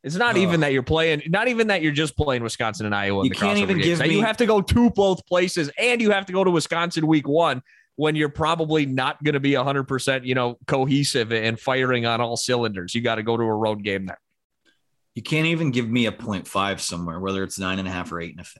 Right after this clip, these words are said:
Speaker 2: eight and a half. That's what's, that's what's
Speaker 1: It
Speaker 2: hurting me right now.
Speaker 1: And you know damn well Iowa's gonna be a night game for Penn State coming in. I'd be shocked if it wasn't.
Speaker 2: Mm, this is the longest I've stalled during this segment, but I, I,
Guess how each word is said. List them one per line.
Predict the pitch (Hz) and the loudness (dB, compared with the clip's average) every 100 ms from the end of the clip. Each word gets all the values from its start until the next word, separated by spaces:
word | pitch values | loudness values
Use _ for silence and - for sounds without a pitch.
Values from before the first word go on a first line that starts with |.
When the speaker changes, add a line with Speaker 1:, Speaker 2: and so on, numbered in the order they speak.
| _ | _
Speaker 2:
eight | 98 87 | -12 -12
and | 85 | -12
a | |
half. | 90 87 | -12 -6
That's | 117 127 | -6 -6
what's, | 107 - | -8 -6
that's | 127 143 | -4 -4
what's | 123 | -4
Speaker 1:
It | 107 | -6
Speaker 2:
hurting | 113 95 | -6 -6
me | 92 | -6
right | 85 82 | -6 -8
now. | 80 82 82 - _ _ _ - | -10 -10 -10 -14 _ _ _ -8
Speaker 1:
And | 147 | -4
you | 220 | 0
know | 240 160 | 0 0
damn | 143 151 131 | 0 0 0
well | 131 110 | 0 2
Iowa's | 113 113 107 98 | 0 0 -2 -6
gonna | - 110 | -4 -4
be | 101 98 | -2 -2
a | |
night | 98 98 76 | -2 -4 -6
game | 82 78 | -10 -10
for | 82 | -8
Penn | 98 90 | -8 -8
State | - 78 - | -8 -10 -10
coming | 76 69 | -12 -10
in. | 76 | -8
I'd | 107 | -6
be | 104 | -4
shocked | - 110 98 - | -4 -4 -4 -10
if | - | -14
it | 67 | -14
wasn't. | 82 82 - _ _ _ _ _ _ _ _ _ _ _ _ _ _ _ _ _ _ _ _ _ _ _ _ _ _ _ - | -14 -16 -20 _ _ _ _ _ _ _ _ _ _ _ _ _ _ _ _ _ _ _ _ _ _ _ _ _ _ _ -4
Speaker 2:
Mm, | 180 185 185 180 175 165 156 151 151 147 139 127 - - - - - | 2 4 4 4 6 4 4 0 0 0 0 -2 -8 -20 -20 -10 -6
this | 135 | -4
is | 135 | 0
the | 135 | 0
longest | 127 123 120 120 | 2 2 0 -2
I've | 104 | -4
stalled | - 110 101 | -2 -2 0
during | 104 104 | -2 -2
this | 104 - | -4 -2
segment, | 107 101 104 104 | -2 -2 -4 -4
but | 107 | -6
I, | 98 | -8
I, | 85 110 | -12 -12